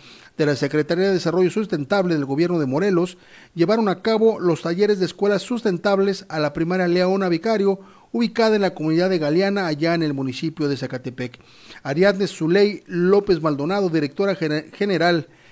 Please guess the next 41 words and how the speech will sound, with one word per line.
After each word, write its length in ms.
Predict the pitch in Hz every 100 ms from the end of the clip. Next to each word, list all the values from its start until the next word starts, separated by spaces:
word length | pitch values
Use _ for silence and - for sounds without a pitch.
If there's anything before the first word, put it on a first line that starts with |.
| - -
de 60 |
Educación 400 | 143 147 143 190
Ambiental 540 | 190 156 143 151 170 170
y 120 | 160
Vinculación 520 | 131 131 143 135 170
Estratégica, 720 | 160 131 117 208 185 180 214 208 - - _
destacó 580 | 147 135 143 131 226 226
la 220 | 160 185
participación 580 | 190 165 151 151 156 170
activa 320 | 151 190 190
de 80 | 170
la 100 | 143
comunidad 460 | 139 139 143 170 170
estudiantil 680 | - 233 196 151 208 190 180
y 100 | 208
administrativa, 880 | 208 180 165 151 135 202 190 190 185 - - -
así 220 | 139 175
como 220 | 160 147
de 60 | 139
docentes. 600 | 120 120 127 127 123 - - - -
En 100 | 151
ese 160 | 185 208
sentido, 360 | 170 156 214
informó 400 | 202 170 175 202
que 80 | 196
en 80 | 160
la 80 | 143
jornada 320 | 151 175 208
en 80 | 196
que 80 |
se 100 | 170
impartieron 380 | 156 151 147 185
los 100 | 165
talleres 320 | 143 156 185
de 60 | 165
instalación 480 | 143 147 139 165 165
de 100 | 147
hue-, 320 | 156 170 220
de 100 | 156
huertos 400 | 135 208 208 160
orgánicos, 600 | 143 185 208 185 170 -